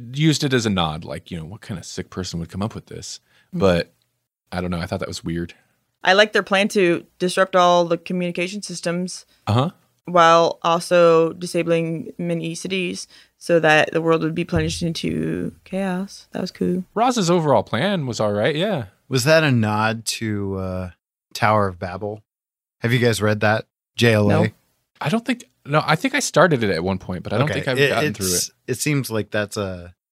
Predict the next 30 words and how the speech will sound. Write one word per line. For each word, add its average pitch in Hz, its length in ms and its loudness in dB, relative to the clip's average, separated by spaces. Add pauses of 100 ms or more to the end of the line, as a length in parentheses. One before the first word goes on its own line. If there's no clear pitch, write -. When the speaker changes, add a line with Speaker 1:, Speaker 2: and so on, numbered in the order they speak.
(120)
Speaker 3:
a 117 100 -6
go-to 110 460 2
plan 104 400 -4
for 95 180 -8
Roz, 92 640 -8
is 92 140 -10
to 92 300 -6
disrupt 107 800 0 (340)
people's 107 340 -2
ability 98 500 0
to 90 120 -6
communicate. 92 720 -4 (120)
Speaker 1:
Oh. 101 1040 -2 (380)
Speaker 2:
Well, 175 380 -10 (280)
communication 202 1080 2 (240)
is 180 220 -4
key, 185 540 0
and 170 160 -4
without 185 320 6
it, 175 280 4 (360)
everything 185 320 -6
descends 165 320 -8
into 165 140 -10
chaos. 170 460 -8
It's - 100 -20
true. 196 320 -4 (600)
Speaker 1:
For 185 120 -2
the 180 80 2
most 202 240 0
part, 170 320 2